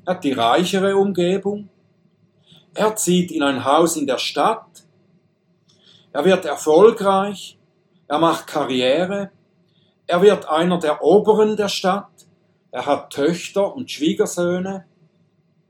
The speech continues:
Abraham hingegen wohnt weiterhin in Zelten und er bleibt ein Heimatloser. Er bekommt nichts dazu.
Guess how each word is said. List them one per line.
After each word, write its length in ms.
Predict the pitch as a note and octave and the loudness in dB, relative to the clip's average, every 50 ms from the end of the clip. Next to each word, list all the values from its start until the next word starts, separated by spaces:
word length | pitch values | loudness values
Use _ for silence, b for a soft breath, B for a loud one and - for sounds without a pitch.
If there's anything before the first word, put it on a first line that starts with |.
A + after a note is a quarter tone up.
| _ _ _ _ _ _ _ _ _ _ _ _ _ _ _ _ _ _ _ _ _ - | _ _ _ _ _ _ _ _ _ _ _ _ _ _ _ _ _ _ _ _ _ -4
Abraham 480 | F3 G#3 A#3 - G3 F3+ F3 D#3 D3 | -2 -2 -2 0 0 2 2 2 0
hingegen 640 | C#3 C#3 D3 C#3+ C3+ C#3+ C3+ C3 B2+ B2+ C3 A#2+ A2+ | 0 -2 -2 -2 0 0 0 0 -2 -2 -6 -6 -4
wohnt 480 | A2 A#2+ B2 B2 B2 B2 - _ - G#2+ | -2 0 0 0 0 -2 -6 _ -10 -6
weiterhin 560 | G#2+ A2+ D3 E3 D#3+ - D#3+ - D#3 D3+ D3+ | -4 -2 -4 -4 -4 -8 -10 -10 -10 -10 -10
in 200 | C#3 B2+ A2 - | -12 -12 -14 -12
Zelten 680 | - - A#2 G#2+ A2 C#3 E3 D#3+ - - D#3+ E3 D#3+ - _ _ _ _ _ _ _ _ - | -10 -10 -6 -4 -4 -4 -6 -6 -10 -12 -12 -12 -12 -14 _ _ _ _ _ _ _ _ -10
und 100 | C#3 E3 | -6 -4
er 80 | F3 | -4
bleibt 360 | F3 F3+ E3 F3 F3 F3+ - | -2 0 0 -2 -2 -4 -4
ein 200 | F#3 F#3 F3+ D#3 | -4 -4 -4 -2
Heimatloser. 960 | C3+ C3 C3+ D3 D#3+ E3+ F3 E3 - - D3 C3 A#2+ G#2+ - - - F2+ E2+ _ _ _ _ _ _ _ _ _ _ _ _ _ _ _ _ _ _ _ _ _ _ _ _ _ _ _ _ - | -2 -2 0 0 0 0 -2 -2 -2 0 0 2 2 0 -2 -6 -10 -16 -16 _ _ _ _ _ _ _ _ _ _ _ _ _ _ _ _ _ _ _ _ _ _ _ _ _ _ _ _ -6
Er 120 | F3+ G3+ | -4 -4
bekommt 480 | G3 G3+ F#3+ - F3+ F3 E3+ E3+ - - | -4 -4 -2 2 4 4 4 4 0 -4
nichts 400 | F3 G#3 G3 - - - - - | -6 -6 -6 -8 -12 -14 -8 -4
dazu. 680 | G3+ G3 F#3+ - - - A3 A3+ G#3+ G3+ D3+ - - | -4 -4 -4 -4 -4 -2 -2 0 0 -2 -4 -4 -8